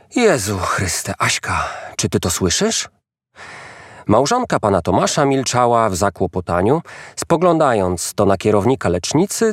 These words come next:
to na siedzącego ze stoickim spokojem na wadze Mariana.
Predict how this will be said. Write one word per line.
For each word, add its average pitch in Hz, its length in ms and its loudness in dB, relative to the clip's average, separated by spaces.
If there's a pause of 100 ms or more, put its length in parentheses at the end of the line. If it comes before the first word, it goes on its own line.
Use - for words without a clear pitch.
to 110 160 2
na 143 260 2
siedzącego 120 680 2
ze 107 160 0
stoickim 113 560 -2
spokojem 107 500 0
na 92 120 2
wadze 92 340 2
Mariana. 98 640 2